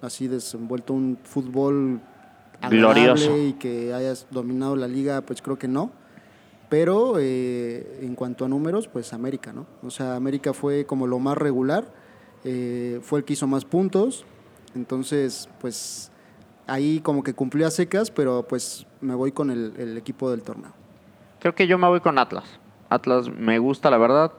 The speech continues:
Speaker 2: creo que sorprendió, y no solo sorprendió, sino que también, pues, un segundo lugar general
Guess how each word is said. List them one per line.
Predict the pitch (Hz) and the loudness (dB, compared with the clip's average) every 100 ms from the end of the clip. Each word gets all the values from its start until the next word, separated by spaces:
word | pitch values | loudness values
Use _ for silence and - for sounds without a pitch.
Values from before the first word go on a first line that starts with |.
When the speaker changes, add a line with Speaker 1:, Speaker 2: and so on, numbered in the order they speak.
| - | -6
Speaker 2:
creo | - 123 | 0 0
que | 127 | 2
sorprendió, | 120 110 - 107 110 131 170 190 - | 2 2 2 2 6 6 6 4 -2
y | - 110 | -2 2
no | 117 | 2
solo | 123 135 | 2 2
sorprendió, | 123 107 113 104 123 147 | 2 2 4 4 4 2
sino | 151 120 104 | 2 -2 -2
que | 107 | -2
también, | - 110 123 | -2 0 0
pues, | 127 135 - | 2 0 0
un | 131 | 0
segundo | 135 123 131 | 2 2 4
lugar | 127 107 110 | 4 6 4
general | - 127 107 123 131 | 2 2 6 6 4